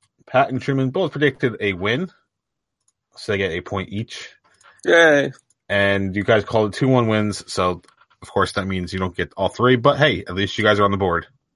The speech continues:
Speaker 2: Yay! Points.
Speaker 1: All right,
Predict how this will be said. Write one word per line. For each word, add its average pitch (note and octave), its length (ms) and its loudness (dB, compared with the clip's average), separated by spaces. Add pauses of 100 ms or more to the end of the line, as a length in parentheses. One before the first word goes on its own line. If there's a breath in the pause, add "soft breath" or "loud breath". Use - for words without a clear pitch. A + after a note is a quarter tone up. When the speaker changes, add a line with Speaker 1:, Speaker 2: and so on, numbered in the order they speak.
(360)
Speaker 2:
Yay! B2+ 560 2 (280)
Points. - 500 0 (1800)
Speaker 1:
All A2 80 0
right, G2+ 100 0